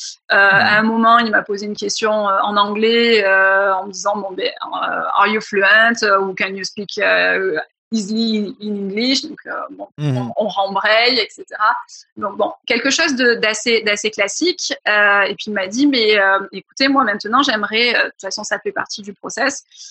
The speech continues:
Speaker 1: euh, j'aimerais que vous rencontriez, euh, un manager de notre côté, plutôt fonctionnel, pour, euh, voilà, voir, euh,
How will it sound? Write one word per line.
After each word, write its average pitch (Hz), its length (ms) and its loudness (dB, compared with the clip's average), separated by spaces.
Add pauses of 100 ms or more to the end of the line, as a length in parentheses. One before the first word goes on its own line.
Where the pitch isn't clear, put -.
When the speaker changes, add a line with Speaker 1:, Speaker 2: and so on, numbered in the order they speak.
(140)
Speaker 1:
euh, 208 80 0
j'aimerais 220 280 0
que 247 60 -8
vous 233 100 -4
rencontriez, 214 1000 0
euh, 208 440 0 (100)
un 220 100 2
manager 220 480 2
de 214 100 -6
notre 220 200 -6
côté, 226 280 -4
plutôt - 260 -14
fonctionnel, 247 720 -2
pour, 240 240 0
euh, 190 60 2
voilà, 202 220 0
voir, 220 580 4
euh, 185 760 -2